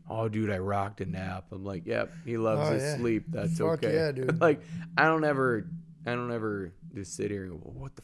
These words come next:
Speaker 1: fuck?" It's more or less like, "I bet you he's sleeping." <laughs>
Speaker 2: Nine
Speaker 1: I'm
Speaker 2: is
Speaker 1: okay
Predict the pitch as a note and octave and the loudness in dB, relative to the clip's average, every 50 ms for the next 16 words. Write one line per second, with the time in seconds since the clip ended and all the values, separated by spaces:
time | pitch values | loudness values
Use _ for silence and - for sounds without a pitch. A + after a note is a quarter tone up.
0 | - - - - - - - - - - - - - - - - A#2 A2+ A2 A2 | -18 -14 -12 -12 -12 -12 -12 -14 -14 -14 -14 -18 -20 -16 -10 -8 -6 -4 -2 -2
1 | G#2 G2+ - - G2 G2 - - - G2+ G2+ F#2+ F#2+ F2+ E2+ - D#2+ E2 D#2 - | -2 -2 -2 -4 -4 -4 -6 -8 -8 -8 -6 -6 -8 -10 -10 -12 -12 -14 -14 -14
2 | - - - - - - - - F2+ G2+ - - - E3+ - - - - - - | -16 -16 -16 -16 -16 -16 -18 -20 -20 -20 -14 -10 -8 -8 -8 -8 -10 -12 -12 -14
3 | - - - - - - - - E4+ F4 - - - - - - - F3 E3 - | -20 -20 -20 -20 -20 -18 -6 -2 -2 -2 -2 -4 -8 -8 -4 -2 -4 -4 -4 -6
4 | - - C#3+ C3 C3 C#3 C#3 D3 F#3 F3 D#3 - - | -12 -10 -8 -4 -2 0 2 4 4 4 4 6 10